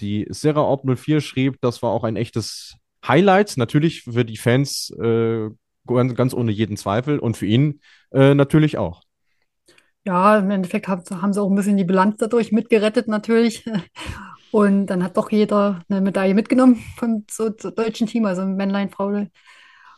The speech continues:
Speaker 2: Und, aber er hat halt unterstrichen eigentlich sein Potenzial damit. Und das haben wir ja schon im Winter gesehen. Er hatte ja auch viel Pech oder,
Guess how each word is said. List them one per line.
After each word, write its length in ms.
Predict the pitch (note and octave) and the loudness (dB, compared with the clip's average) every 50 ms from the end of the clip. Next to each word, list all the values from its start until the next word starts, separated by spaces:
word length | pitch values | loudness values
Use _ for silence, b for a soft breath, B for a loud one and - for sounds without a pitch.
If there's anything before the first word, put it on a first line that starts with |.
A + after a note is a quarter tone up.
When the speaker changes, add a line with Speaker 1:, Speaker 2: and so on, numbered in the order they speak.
| b _ - | b _ -4
Speaker 2:
Und, 540 | - G#3+ G3+ G3 F#3 F#3+ G3 G3 - - - _ _ - | -2 0 0 2 2 0 0 -2 -4 -8 -12 _ _ 2
aber 300 | - A3 A#3+ B3+ - B3+ | 4 6 6 6 6 4
er 160 | G#3 A#3+ B3 | 2 2 2
hat 80 | B3+ | 4
halt 160 | B3+ C4 C4 B3 | 4 2 2 2
unterstrichen 560 | B3 A#3+ A#3 - - - C4+ C4+ - B3 G#3+ | 0 -2 -4 -4 -2 -2 0 0 0 -2 -2
eigentlich 260 | G3+ A3 A3 G#3+ G#3 | -2 -4 -4 -4 -2
sein 160 | - G#3+ G#3 | -2 -2 -2
Potenzial 500 | - G#3+ G3+ G3 G3 - - F#3+ F#3+ G#3 | 0 -2 -2 -2 -2 -2 0 0 2 4
damit. 260 | G#3+ F#3+ F3 F3+ F3+ F#3+ | 4 2 2 0 -2 -4
Und 100 | F#3+ F3+ | -4 -6
das 160 | F#3+ F3+ - | -6 -4 -2
haben 220 | F#3+ F#3+ F#3+ G3 | -2 0 0 2
wir 60 | G3 G3+ | 2 2
ja 140 | G#3 G#3+ G#3 | 2 2 0
schon 160 | - G#3+ G3 | 0 0 0
im 120 | F#3+ F#3+ | 2 4
Winter 220 | G#3+ A#3+ A#3+ C4+ A3+ | 4 4 4 4 2
gesehen. 380 | A3+ G#3 G3+ A3 A3 A3 G#3+ | 2 0 0 0 0 0 -2
Er 100 | G3+ - | -4 -6
hatte 140 | G3 F#3 G3+ | -6 -6 -4
ja 100 | G3 G3+ | -4 -2
auch 100 | G#3 G3+ | -4 -4
viel 180 | - - G#3+ G#3 | -4 -4 -4 -4
Pech 340 | - - A3+ A#3 A3 - F3 | -4 -2 -4 -4 -4 -4 -8
oder, 220 | F3 F3+ F3+ E3+ | -8 -6 -8 -10